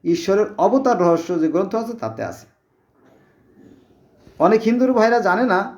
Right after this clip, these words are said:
কিন্তু আমি জানি, কারণ আমি সনাতন ধর্মের প্রায় ছত্রিশটা বই পড়ছি, গ্রেট গ্রেট বই। হুম,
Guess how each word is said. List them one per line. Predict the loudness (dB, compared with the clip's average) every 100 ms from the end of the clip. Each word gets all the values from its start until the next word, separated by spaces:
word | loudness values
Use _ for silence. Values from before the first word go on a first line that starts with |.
| -10
কিন্তু | -6 -6 -6
আমি | -4 -2
জানি, | 0 -2 -2
কারণ | 0 0
আমি | 0 0 -2 -4 -12
সনাতন | -8 -4 -2 -2
ধর্মের | -2 -4 -2
প্রায় | -2
ছত্রিশটা | -2 -2 -2 -2 -4 -2 0
বই | 0 0
পড়ছি, | -4 -10 -18 -20 _ _ -4
গ্রেট | 2 2 2
গ্রেট | -2 -2
বই। | -4 -6 -8 -18 -20 -20 _ _ _ _ _ -6
হুম, | -2 -2